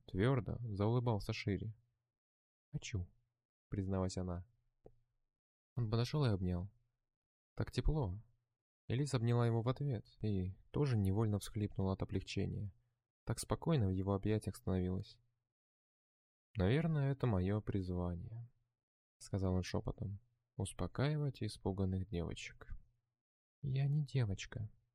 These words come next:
«Неважно». Коснулся носом ее виска. «У тебя хорошо выходит», сказала Лиз. «У меня опыт»,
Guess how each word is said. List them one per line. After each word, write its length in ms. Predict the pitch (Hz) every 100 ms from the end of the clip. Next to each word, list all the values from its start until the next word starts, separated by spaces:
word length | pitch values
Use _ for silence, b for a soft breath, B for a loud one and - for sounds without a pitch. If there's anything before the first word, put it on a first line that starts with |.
| _ _ _ _ _ _
«Неважно». 580 | 156 160 101 82 - - - _ _ _ _
Коснулся 480 | - 110 120 113 -
носом 340 | 104 123 110 98
ее 160 | 98
виска. 340 | 92 - - 107 - _ _ _ _ - 139
«У 40 |
тебя 380 | - 120 131 143
хорошо 380 | - 156 156 156
выходит», 460 | 160 - 160 120 - - - - _ _
сказала 320 | 101 95 90
Лиз. 280 | 92 90 - _ _ _ _ _ _ _ -
«У 80 | 104
меня 240 | 143 160
опыт», 420 | 160 - - -